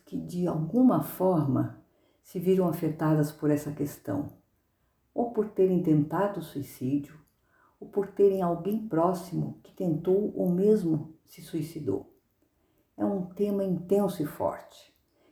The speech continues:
que dá vontade de esquecer, de colocar pra debaixo do tapete.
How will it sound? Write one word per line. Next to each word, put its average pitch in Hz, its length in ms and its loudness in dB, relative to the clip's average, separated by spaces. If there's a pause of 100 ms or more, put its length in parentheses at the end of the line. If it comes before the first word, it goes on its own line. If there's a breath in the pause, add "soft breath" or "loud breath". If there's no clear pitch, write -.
(120)
que - 100 -10
dá 175 120 2
vontade 151 640 4
de 135 100 -2
esquecer, 147 720 4
de 147 160 -2
colocar 127 480 -4
pra 131 100 -6
debaixo 110 480 -4
do - 100 -8
tapete. 151 960 0